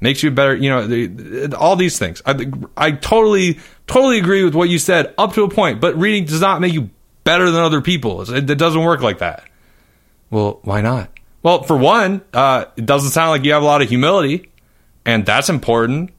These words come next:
right? It's important to have humility. Um, like, you're definitely, that, uh, you're not willing any, winning any humility points by, by saying things like that, and it, I think it, it betrays a little bit of immaturity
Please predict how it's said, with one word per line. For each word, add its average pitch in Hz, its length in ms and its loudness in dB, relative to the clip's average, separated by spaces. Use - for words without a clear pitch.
right? 117 380 -2
It's - 120 -10
important 120 380 0
to 98 60 -2
have 110 180 0
humility. 107 640 -2
Um, 92 600 -2
like, 98 200 0
you're 101 300 -2
definitely, 107 520 -2
that, 107 160 0
uh, 113 140 0
you're 113 440 -2
not 117 220 2
willing 127 240 2
any, 110 280 -4
winning 123 460 0
any 120 140 0
humility 131 420 0
points 131 440 -4
by, 104 280 -2
by 101 160 -2
saying 107 280 -2
things 110 200 0
like 101 160 0
that, 107 280 -2
and 107 180 -2
it, 104 140 -2
I 101 140 -2
think 113 200 -4
it, 113 140 -2
it 107 200 -2
betrays 113 380 -2
a 120 40 -2
little 120 200 0
bit 123 120 0
of 120 120 0
immaturity 170 640 0